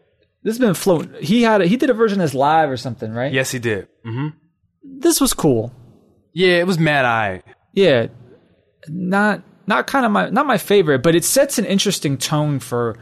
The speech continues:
Speaker 1: for Endless.
Speaker 2: Mm-hmm.
Speaker 1: Um, I don't wanna say this isn't the real album, but, like,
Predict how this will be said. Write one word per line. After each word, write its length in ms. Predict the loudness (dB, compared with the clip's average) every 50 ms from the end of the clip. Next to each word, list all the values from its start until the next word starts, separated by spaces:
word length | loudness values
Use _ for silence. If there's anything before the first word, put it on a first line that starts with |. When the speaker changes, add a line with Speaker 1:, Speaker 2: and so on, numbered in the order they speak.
| -20 -20 _ _ _ _ _ _ _
Speaker 1:
for 180 | -8 -6 -4
Endless. 680 | 0 0 0 0 0 -4 -6 -8 -8 -10 -10 -12 -12 -16 _ _ _ -8
Speaker 2:
Mm-hmm. 1080 | -6 -4 -4 -4 -4 -6 -6 -8 _ _ _ _ _ _ _ _ _ _ _ _ -2
Speaker 1:
Um, 420 | 0 0 0 -2 -2 -4 -6 -10 -12 -16 _ _ _ _ _ _ _ _ _ _ _ _ -20 -20 -20 -8 _
I 60 | -2
don't 100 | 0 0
wanna 140 | 0 0 0
say 200 | 0 0 0 0
this 240 | 2 0 -2 0 -2
isn't 280 | -2 0 0 -2 -2
the 100 | -2 -4
real 440 | -6 -6 -6 -4 -2 0 0 -2 -2 -4
album, 600 | -4 -4 -4 -4 -4 -4 -6 -6 -6 -8 -8 -10 -14 _ _ _ _ _ _ _
but, 160 | -2 0 0 0
like, 380 | 0 0 0 0 -2 -6 -14